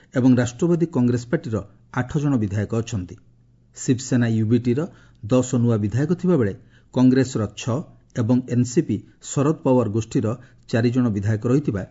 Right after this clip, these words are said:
ଜଣାପଡ଼ିଛି। ଉପରାଷ୍ଟ୍ରପତି ଜଗଦୀପ ଧଙ୍କଡ଼ ଆଜି ଅରୁଣାଚଳ ପ୍ରଦେଶ ଗସ୍ତ କରୁଛନ୍ତି। ସେଠାରେ ଦୈମୁଖ ରୋନୋ ହିଲ୍ ସ୍ଥିତ ରାଜୀବ ଗାନ୍ଧୀ ବିଶ୍ୱବିଦ୍ୟାଳୟର ବାଇଶତମ ସମାବର୍ତ୍ତନ ଉତ୍ସବରେ ମୁଖ୍ୟ ଅତିଥି ଭାବେ ଉପରାଷ୍ଟ୍ରପତି ଯୋଗଦେବେ।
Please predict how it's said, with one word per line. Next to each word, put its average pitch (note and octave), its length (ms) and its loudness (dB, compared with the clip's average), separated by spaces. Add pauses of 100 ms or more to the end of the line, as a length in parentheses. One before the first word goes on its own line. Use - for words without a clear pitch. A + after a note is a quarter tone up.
(220)
ଜଣାପଡ଼ିଛି। G2+ 600 -4 (1400)
ଉପରାଷ୍ଟ୍ରପତି G#3 720 2
ଜଗଦୀପ C3 460 0
ଧଙ୍କଡ଼ E3+ 340 0 (280)
ଆଜି C#3 280 -2
ଅରୁଣାଚଳ E3+ 500 0
ପ୍ରଦେଶ A#2 400 -4
ଗସ୍ତ - 240 -6
କରୁଛନ୍ତି। F#2 520 -6 (400)
ସେଠାରେ B2+ 380 -4 (360)
ଦୈମୁଖ D#3+ 500 4 (240)
ରୋନୋ C#3 280 4
ହିଲ୍ F3+ 320 4
ସ୍ଥିତ - 220 -6 (360)
ରାଜୀବ B2+ 360 2
ଗାନ୍ଧୀ D#3+ 260 2
ବିଶ୍ୱବିଦ୍ୟାଳୟର A2+ 800 -2 (360)
ବାଇଶତମ D3 640 -2
ସମାବର୍ତ୍ତନ C#3 680 -2
ଉତ୍ସବରେ B2 460 -2 (360)
ମୁଖ୍ୟ B2+ 340 -2
ଅତିଥି B2 260 -2
ଭାବେ C#3+ 240 2 (180)
ଉପରାଷ୍ଟ୍ରପତି A#2+ 680 -6
ଯୋଗଦେବେ। G2 440 -4